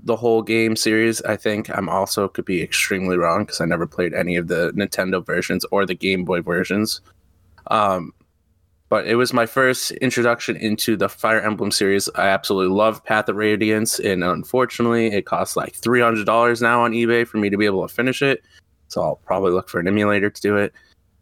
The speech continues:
Um, and, but my favorite one out of all the ones that I've played is Fire Emblem Three Houses. Hell of a game, hell of a story.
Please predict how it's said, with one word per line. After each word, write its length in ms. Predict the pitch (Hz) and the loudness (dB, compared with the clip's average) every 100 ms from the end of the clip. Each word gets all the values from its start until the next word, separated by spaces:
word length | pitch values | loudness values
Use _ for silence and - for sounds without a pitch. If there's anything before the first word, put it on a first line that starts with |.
| _ - | _ -4
Um, 400 | 95 90 85 82 - | 0 2 2 0 -4
and, 320 | - 92 87 - _ _ _ | -2 0 -2 -8 _ _ _
but 240 | 104 90 - | 0 0 0
my 400 | 104 104 101 101 | 0 2 2 2
favorite 380 | - 131 127 | 2 2 2
one 340 | 120 123 123 120 | 2 2 2 0
out 220 | 110 110 | 0 2
of 180 | 107 98 | 2 0
all 220 | - 107 | 0 2
the 80 | 107 | 2
ones 220 | 104 110 | 0 0
that 100 | - | 0
I've 100 | 98 | 0
played 220 | - 104 101 | 0 0 0
is 160 | 92 - _ | -2 -8 _
Fire 240 | - 123 123 | -4 2 2
Emblem 240 | 117 113 | 2 0
Three 160 | 117 117 | 2 2
Houses. 680 | 110 107 - 104 104 - - _ _ _ _ _ _ _ - - | 2 0 0 0 2 0 -4 _ _ _ _ _ _ _ -10 -4
Hell 380 | - - 127 135 | 0 2 4 4
of 100 | 110 | 2
a 60 | |
game, 340 | 104 95 90 92 | 0 0 0 -2
hell 320 | - 113 113 | -2 0 2
of 100 | 101 | 0
a 60 | |
story. 680 | 107 - 95 95 92 95 110 | -2 -2 0 2 0 -2 -6